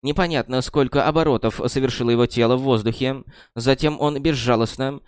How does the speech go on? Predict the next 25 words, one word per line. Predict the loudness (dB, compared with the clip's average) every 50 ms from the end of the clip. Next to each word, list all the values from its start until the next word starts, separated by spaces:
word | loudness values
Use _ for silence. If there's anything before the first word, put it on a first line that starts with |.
| -20 -20 -14 _
ударился | -4 0 2 2 2 2 2 0 -2 -2 -2 -2
о | 0 0 -2
стену | -4 -4 -4 0 0 0 2 0 -2
каменного | -2 0 0 0 0 -2 -2 0 -2 0
зала | 0 2 0 2 0 -2 -4 -6 -12 -16 -20 -20 _
и | -6 0
беспомощно | 0 2 0 2 0 0 0 0 0 -2 -4 -4 -2 -2 -2
с | -4 -4
нее | -6 -6 -4 0 2 2 2
соскользнул. | 2 -2 -4 0 0 2 2 2 0 -2 -2 -2 -4 -8 -14 -20 -20 _ _ _ _ _ -2
Можно | 0 2 2 2 0 0
было | 0 0 0 0
наблюдать | 0 -2 0 0 0 2 2 2 2 0 -4 -8
невооруженным | -8 -6 -4 -2 -2 0 0 0 0 0 0 0 0 -2 -4
глазом, | -2 0 0 0 0 -2 -4 -6 -8 -10 -14 _ -20 -20 _ _
как | _ -2 -2 0 -2
левая | -2 0 2 2 2 2 2 0 0
щека | 0 -2 -4 -2 0 0 0
опухла | 0 0 0 0 0 0 2 2 2 2 4
размером | 2 0 0 -2 -2 -2 0 0 0 -2 -4 -8 -12 -16 -20 -20 _
с | -4 -4 -2 -2 -4 -2
огромный | 0 0 0 0 2 2 2 2 2 0 0 2
пельмень. | 2 2 2 2 0 -2 -4 -4 -6 -12 -18 _ _ -20 _ _ _ _ _
Кровь | -4 -2 2 2 2 2 0 -2
текла | -6 -6 -2 0 0 0 0 -2 -6